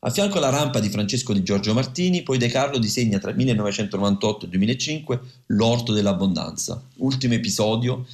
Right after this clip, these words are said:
della vicenda Urbinate. Progetto inseguito per più di quaranta anni, che prevede per le antiche scuderie rinascimentali in rovina la trasformazione in un museo della città.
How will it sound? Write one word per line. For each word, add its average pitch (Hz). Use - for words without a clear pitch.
della 101
vicenda 98
Urbinate. 92
Progetto 127
inseguito 113
per 101
più -
di 117
quaranta 101
anni, 90
che -
prevede 117
per 98
le 101
antiche 107
scuderie 101
rinascimentali 107
in 104
rovina 107
la 107
trasformazione 120
in 117
un 107
museo 107
della 95
città. -